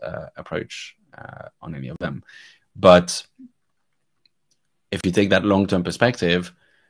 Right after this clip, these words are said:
chances are after ten years of doing this thing, you'll be quite good at it and you'll be able to run a successful business. And for most people who are getting into entrepreneurship, I think, which many are, like, you know, twenty-year-olds, uh, coming out of university, they wanna start a business,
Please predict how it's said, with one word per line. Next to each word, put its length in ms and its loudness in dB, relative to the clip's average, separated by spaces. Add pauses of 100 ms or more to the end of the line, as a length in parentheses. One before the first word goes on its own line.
(460)
chances 380 2
are 360 6
after 260 -6
ten 240 0
years 240 -2
of 100 -2
doing 200 -2
this 140 -6
thing, 180 -2
you'll 120 -2
be 100 -2
quite 280 0
good 140 -2
at 120 -2
it 200 -8
and 140 -6
you'll 100 -4
be 100 -4
able 180 -4
to 200 -10
run 160 -8
a 40 -16
successful 420 -12
business. 520 -14
And 320 -8 (440)
for 140 -2
most 280 6
people 320 -2
who 220 -2
are 400 2
getting 360 -4
into 200 -8
entrepreneurship, 720 -6
I 60 -2
think, 260 -4
which 180 -8
many 380 -4
are, 200 -2
like, 180 -8
you 80 -8
know, 260 -6
twenty-year-olds, 1040 -6
uh, 760 -12
coming 240 -6
out 100 -4
of 100 -4
university, 480 -4
they 80 -4
wanna 180 -6
start 220 -8
a 40 -12
business, 440 -6